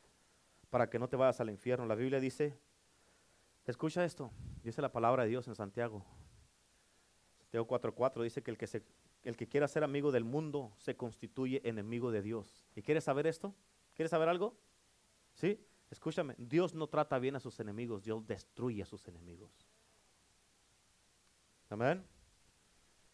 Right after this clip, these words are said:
Pero ¿sabe lo que Dios quiere? Es de que te humilles lo suficiente y reconozcas que eres un pecador, que reconozcas que has pecado, que reconozcas que le has fallado a Dios, que reconozcas de una vez por todas y que le digas, "¿Sabes qué, Señor? Mis acciones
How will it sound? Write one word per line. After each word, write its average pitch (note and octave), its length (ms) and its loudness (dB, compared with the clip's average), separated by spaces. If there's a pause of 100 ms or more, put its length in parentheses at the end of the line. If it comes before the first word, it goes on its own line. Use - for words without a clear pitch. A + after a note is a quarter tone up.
(800)
Pero B2+ 140 0
¿sabe E3 220 8
lo D#3+ 100 6
que C#3 100 2
Dios D3 200 0
quiere? E3 240 6
Es C#3+ 80 2
de D#3 80 -2
que B2+ 100 -2
te B2+ 140 -2
humilles D3 300 2
lo C3 60 0
suficiente C3+ 560 -4
y - 20 0
reconozcas A#2 520 -2
que - 100 -8
eres A#2+ 200 -4
un A#2+ 100 -6
pecador, G#2 560 -4
que - 140 -4
reconozcas A#2 640 -4
que - 80 -6
has A2+ 80 -10
pecado, A#2 480 -4
que A#2+ 100 -2
reconozcas A#2 800 -4 (380)
que A#2+ 300 2 (240)
le B2 100 2
has A#2 120 2
fallado A#2+ 420 4
a A2+ 40 2
Dios, A2+ 320 -2
que C3+ 100 -2
reconozcas C3 840 0
de A#2+ 80 -4
una C3 140 -2
vez B2+ 120 -2
por A#2+ 200 -2
todas B2+ 260 -2
y B2+ 60 -10
que - 80 -6
le A#2 80 0
digas, B2 140 2
"¿Sabes C3 220 0
qué, C3 140 -2
Señor? B2+ 320 -4
Mis A#2 240 -4
acciones C3+ 600 -2